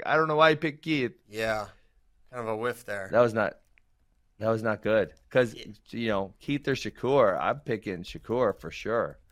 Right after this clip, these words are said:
Speaker 2: That's, and that's gonna be fresh Keith Gavin, right? I don't
Speaker 1: Yeah.
Speaker 2: know. Ma-
Speaker 1: Yeah, I mean, if, you're right. You get Keith later in the bracket 'cause, I mean, I would say for, for an older guy, the hardest thing would be wrestling multiple matches. Going out there and doing one's not all that bad, but then coming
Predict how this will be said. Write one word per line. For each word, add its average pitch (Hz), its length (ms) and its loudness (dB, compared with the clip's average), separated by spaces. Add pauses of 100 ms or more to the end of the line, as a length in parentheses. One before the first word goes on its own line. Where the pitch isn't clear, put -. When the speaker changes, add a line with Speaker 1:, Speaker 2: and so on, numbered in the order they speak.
(140)
Speaker 2:
That's, 147 200 -10
and 120 180 -14
that's 156 140 0
gonna 185 120 -6
be 151 60 0
fresh 170 400 0
Keith 120 320 -8
Gavin, 101 460 -4 (500)
right? 120 400 -2 (480)
I 127 80 0
don't 123 160 2
Speaker 1:
Yeah. 117 120 4
Speaker 2:
know. 101 60 -2
Ma- 113 120 -8 (100)
Speaker 1:
Yeah, 143 200 6
I 127 60 6
mean, 120 140 -2
if, 107 120 -12 (920)
you're 104 140 -12
right. 110 320 0
You 107 80 -12
get 107 300 -12
Keith 127 240 -4
later 110 180 2
in 101 60 -2
the 90 60 -6
bracket 98 540 0
'cause, 92 300 -6
I 85 100 -4
mean, 110 160 -2
I 120 180 6
would 160 180 4
say 123 160 4
for, 113 300 0
for 117 140 -4
an 98 60 -2
older 135 240 2
guy, 98 160 2
the 95 200 -2
hardest 123 260 0
thing 120 80 -4
would 104 80 -8
be 107 60 -8
wrestling 107 320 -6
multiple 98 340 -4
matches. 95 400 -4
Going 104 180 -2
out 110 120 -2
there 107 100 -4
and 95 80 -6
doing 90 180 -6
one's 92 300 -4
not 90 140 -6
all 92 100 -4
that 82 200 -6
bad, 92 300 -2
but 87 100 -8
then 92 140 -8
coming 104 280 -10